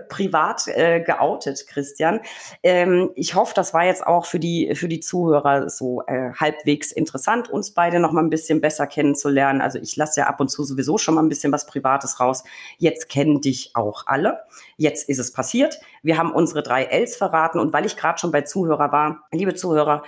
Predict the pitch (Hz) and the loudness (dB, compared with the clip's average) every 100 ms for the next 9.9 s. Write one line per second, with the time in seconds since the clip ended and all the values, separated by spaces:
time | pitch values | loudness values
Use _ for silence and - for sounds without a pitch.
0 | - - - 247 220 190 165 160 160 156 | -16 -8 -2 0 2 2 4 2 2 0
1 | 202 214 175 160 160 - 139 139 143 - | 2 4 4 4 2 -2 0 0 0 0
2 | 180 160 156 151 147 - 139 135 135 - | 2 4 2 2 0 0 0 2 2 0
3 | 135 - 131 131 120 113 117 - - 165 | -2 -2 0 0 0 -2 -4 -8 -6 -6
4 | - - 180 - 156 160 - - - 156 | -6 -4 -2 2 0 0 -6 -10 -2 2
5 | 175 185 202 170 175 - - 254 240 190 | 4 4 4 0 -4 -6 -2 0 0 -2
6 | 196 190 185 - 202 - 127 123 139 139 | -4 -2 -2 0 -4 0 -2 0 -2 -2
7 | - 196 214 - 156 139 185 170 143 139 | 2 2 2 0 0 0 2 4 4 4
8 | 135 - 180 180 175 170 170 - - - | 2 0 0 0 2 2 0 -16 -14 0
9 | 160 160 - 147 - 135 143 139 | 2 2 0 -2 -2 2 4 4